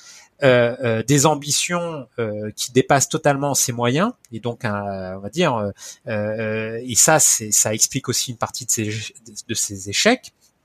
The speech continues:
Et pour répondre également à la, à la, à la question, Emmanuel Macron, pour, euh, récupérer le pouvoir en deux mille dix-sept, sa principale fragilité, c'est que, et ça aussi c'est difficilement compréhensible, mais c'est que il a joué des intérêts contraires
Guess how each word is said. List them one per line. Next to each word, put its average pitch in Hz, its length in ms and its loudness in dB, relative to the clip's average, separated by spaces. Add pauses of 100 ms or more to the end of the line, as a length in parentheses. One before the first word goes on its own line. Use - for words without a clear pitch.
(160)
Et 147 60 -2
pour 151 180 2
répondre 147 380 2
également 123 360 2
à 117 60 2
la, 113 180 -2
à 117 120 2
la, 113 100 -4
à 123 140 0
la 113 100 -2
question, 240 460 0 (640)
Emmanuel 180 380 6
Macron, 160 560 -2
pour, 143 360 2 (220)
euh, 107 400 -6 (480)
récupérer 165 520 4
le 143 60 2
pouvoir 139 320 2
en 127 80 0
deux 117 80 -2
mille 117 140 -6
dix-sept, - 480 2 (400)
sa - 200 4
principale - 460 2
fragilité, 131 800 -2
c'est - 220 -2
que, 143 400 -2
et - 60 -10
ça 170 140 2
aussi 147 200 -2
c'est 131 160 -4
difficilement 123 640 -8
compréhensible, 131 600 -8 (320)
mais 117 100 -6
c'est - 180 0
que 165 320 -2
il 127 160 0
a 127 140 8
joué 151 420 2
des 127 220 0
intérêts 139 360 2
contraires 143 600 -2